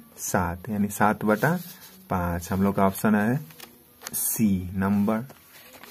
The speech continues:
अगला question देखते हैं, ये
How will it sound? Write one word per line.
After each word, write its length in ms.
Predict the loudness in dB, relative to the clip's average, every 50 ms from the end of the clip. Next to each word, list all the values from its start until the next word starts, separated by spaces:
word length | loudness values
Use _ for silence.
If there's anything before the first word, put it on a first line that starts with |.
| -18 -18 -18 -18 -18 -18 -18 -18 -16 -16 -16 -10 -10 -10 -8 -4
अगला 200 | 0 2 2 2
question 300 | 0 0 2 4 4 4
देखते 240 | 4 2 0 0 2
हैं, 200 | 2 4 2 2 0 -4 -8 -10 -10 -10 -10 -10 -10 -12 -16 -18 -20 -20 -20 -16 -16 -16 -16 -16 -20 -20 -18 -18 -18 -18 -16 -16 -16 -16 -18 -20 -20 -20 -20 -20 -20 -20 -16 -12 -6 0
ये 260 | 0 2 2 0 -2